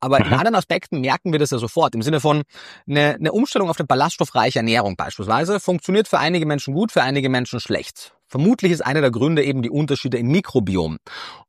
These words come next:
Speaker 1: Und Menschen sagen dann, hey, schau, ich habe jetzt mehr Ballaststoffe gegessen, vielleicht dreißig, vierzig Gramm pro Tag und es ging mir schlechter. Ich esse jetzt fünf Gramm pro Tag, es geht mir besser. Deswegen mache ich das weiter. Wir sehen aber im Schnitt, dass für die Darmgesundheit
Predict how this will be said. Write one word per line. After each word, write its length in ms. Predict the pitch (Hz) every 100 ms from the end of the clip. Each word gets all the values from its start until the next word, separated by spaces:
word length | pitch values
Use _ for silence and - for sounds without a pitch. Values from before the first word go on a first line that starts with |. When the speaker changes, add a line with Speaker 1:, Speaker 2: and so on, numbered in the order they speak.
| -
Speaker 1:
Und 400 | 143 151 151 -
Menschen 400 | - 139 190 -
sagen 220 | 190 165 165
dann, 100 | 147
hey, 140 | 185
schau, 180 | - 190
ich 100 | 135
habe 120 | 170
jetzt 160 | 180 131
mehr 160 | 147
Ballaststoffe 380 | - 156 208 -
gegessen, 420 | 170 175 233 214
vielleicht 460 | 190 160 160 - - -
dreißig, 400 | 120 123 - -
vierzig 320 | 214 220 220
Gramm 240 | - 170
pro 140 | 185 180
Tag 200 | 160 156
und 100 | 147
es 100 | -
ging 120 | 117
mir 80 | 98
schlechter. 480 | - 175 - 262 208
Ich 160 | 139
esse 160 | 139 131
jetzt 80 | -
fünf 320 | - 247 -
Gramm 260 | - 190
pro 140 | 220 196
Tag, 180 | 175 165
es 100 | -
geht 160 | 147
mir 80 | 110
besser. 340 | - 151 214 233 - - -
Deswegen 320 | 131 143 156 143
mache 160 | 131
ich 60 | 156
das 120 | 151
weiter. 300 | 113 95 - - - - -
Wir 160 | - 131
sehen 380 | 113 185 247 80
aber 260 | 98 113
im 100 | 110
Schnitt, 380 | 113 - 175 -
dass 120 | 120
für 120 | -
die 140 | 127 110
Darmgesundheit 720 | 107 156 185 160 170 156